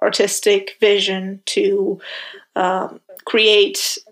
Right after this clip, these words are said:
works that resonated with people and resonated with what they believed and what they were protesting against. And that's the power that art can give people, especially when these, this art is made for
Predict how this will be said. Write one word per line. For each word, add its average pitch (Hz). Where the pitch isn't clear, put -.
works -
that -
resonated 202
with 196
people 185
and -
resonated 196
with 190
what 185
they 185
believed 190
and 190
what -
they 190
were 185
protesting -
against. -
And 196
that's -
the 220
power 190
that -
art -
can 202
give 190
people, -
especially 190
when 180
these, 196
this 254
art 220
is 214
made 185
for -